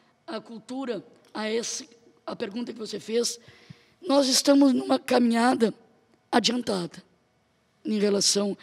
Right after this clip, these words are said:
os nossos artistas estão se reinventando.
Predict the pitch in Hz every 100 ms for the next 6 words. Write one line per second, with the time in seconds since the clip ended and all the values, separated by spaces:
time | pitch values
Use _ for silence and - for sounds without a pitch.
0 | - - - _ - 247 208 - 254 285
1 | - 262 214 285 - 220 214 - 226 -
2 | 202 196 190 180 170 175 160